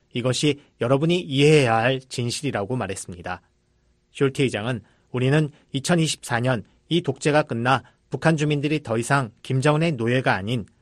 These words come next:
비무장지대 남쪽에 사는 형제 자매들과 같은 번영을 누릴 수 있기를 희망한다면서 지옥 같은 김씨 독재 정권에서 탈출한 북한 주민들과 수십 년간 이어온 강력한 파트너십을 통해 평화적으로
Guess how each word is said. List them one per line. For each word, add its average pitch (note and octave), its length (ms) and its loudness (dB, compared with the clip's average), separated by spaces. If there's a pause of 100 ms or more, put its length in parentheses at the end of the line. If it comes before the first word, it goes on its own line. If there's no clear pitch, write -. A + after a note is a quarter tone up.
(140)
비무장지대 B2+ 680 0
남쪽에 A2 420 -4
사는 C3+ 300 -2 (200)
형제 F3 300 0
자매들과 A#2+ 500 0
같은 B2 380 -4 (220)
번영을 C3 420 0
누릴 A#2 220 0
수 A#2 160 -6
있기를 B2 240 -6
희망한다면서 A2+ 880 -4 (380)
지옥 D3 260 2
같은 D3+ 320 0
김씨 C#3 300 -4
독재 C#3 240 -2
정권에서 A2+ 520 -6
탈출한 B2 540 -6 (240)
북한 D3 300 -4
주민들과 G#2+ 640 -4 (340)
수십 E3 280 -2
년간 D3+ 360 2
이어온 A2+ 400 0 (260)
강력한 C#3 500 -2
파트너십을 D#3 680 -4
통해 A2 320 -8 (340)
평화적으로 B2 640 0